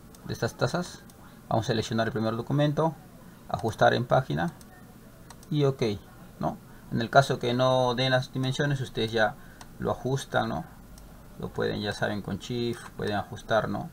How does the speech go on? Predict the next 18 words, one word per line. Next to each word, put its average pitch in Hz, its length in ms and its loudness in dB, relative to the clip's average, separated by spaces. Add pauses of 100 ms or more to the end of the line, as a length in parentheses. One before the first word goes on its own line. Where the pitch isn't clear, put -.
(260)
En - 40 -12
el - 60 -10
caso - 280 -4
que - 220 -6 (400)
bajen 107 300 2
otras - 260 -2
plantillas, 110 640 -2 (1400)
¿no? 113 140 -4
que 104 60 -4
encuentran 110 320 -2
en 113 60 -2
internet, 135 560 -2
tratan 107 380 -2
de 107 80 -2
ajustar 110 460 -4
al 101 160 -2
recuadro, 107 520 0
¿no? - 160 -6